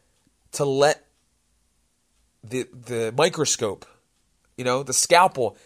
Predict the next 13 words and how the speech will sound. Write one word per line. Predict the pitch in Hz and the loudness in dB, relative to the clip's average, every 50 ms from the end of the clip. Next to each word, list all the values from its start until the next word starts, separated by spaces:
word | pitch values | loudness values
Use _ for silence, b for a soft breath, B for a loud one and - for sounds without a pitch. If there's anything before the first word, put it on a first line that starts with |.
| b b | b b
come | b 165 160 160 | b -2 -2 -2
into | 170 151 - 165 | -2 -6 -6 -6
your | 165 143 139 147 143 | -6 -6 -6 -6 -4
wallet, | 123 123 135 147 151 143 127 110 - | 0 2 4 6 6 6 4 0 -4
come | - - 160 160 | -6 -6 -4 -4
into | 170 160 - - | -4 -4 -6 -6
your | 160 156 143 131 | -4 -4 -4 -6
checkbook. | - - - 151 151 147 - _ - - - - _ _ _ _ _ _ _ _ _ _ _ _ _ _ _ _ _ _ _ _ _ _ _ _ _ _ _ _ _ _ _ _ _ | -6 -2 0 0 0 0 -2 _ -12 -12 -12 -12 _ _ _ _ _ _ _ _ _ _ _ _ _ _ _ _ _ _ _ _ _ _ _ _ _ _ _ _ _ _ _ _ _
Billy | 120 135 156 165 156 | 0 2 2 2 2
Graham | 131 143 143 147 151 147 | 2 2 4 4 2 0
once | 135 123 117 104 | 0 -2 -2 -4
said, | - - 113 110 104 101 - - _ _ _ _ _ _ _ _ _ _ _ _ _ _ _ _ _ _ _ _ _ _ _ _ _ _ _ - | -4 -4 -4 -2 -4 -4 -6 -12 _ _ _ _ _ _ _ _ _ _ _ _ _ _ _ _ _ _ _ _ _ _ _ _ _ _ _ -12
"If, | 120 107 - - - - | -12 -12 -12 -16 -20 -20